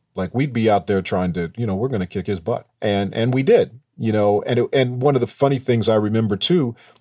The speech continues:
was when we were, like, in a small town, like, when we were in, like, I don't know, North Carolina or South Carolina, and the headlines in the paper would come out and it would always be,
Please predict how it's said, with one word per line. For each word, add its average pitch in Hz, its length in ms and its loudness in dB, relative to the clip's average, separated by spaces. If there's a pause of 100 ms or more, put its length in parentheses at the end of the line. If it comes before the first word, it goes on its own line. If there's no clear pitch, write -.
was 117 240 0
when 120 280 -2
we 123 180 -4
were, 110 340 0 (240)
like, 117 200 0
in 110 80 -2
a 98 40 -4
small 120 360 0
town, 117 340 -2
like, 92 160 -8
when 110 140 -6
we 131 100 -2
were 117 120 2
in, 101 140 -2
like, 101 180 -4 (180)
I 135 100 0
don't 113 100 -2
know, 101 80 -2
North 98 280 -2
Carolina 92 420 -2
or 90 40 -6
South 95 240 -4
Carolina, 92 520 -4 (720)
and 107 160 0
the 113 40 -2
headlines 104 480 0
in 98 100 0
the 92 60 -2
paper 110 300 -2
would 90 180 -6
come 95 200 -4
out 90 260 -4
and 110 120 -4
it 101 60 -4
would 101 120 -4
always 101 240 0
be, 95 320 -6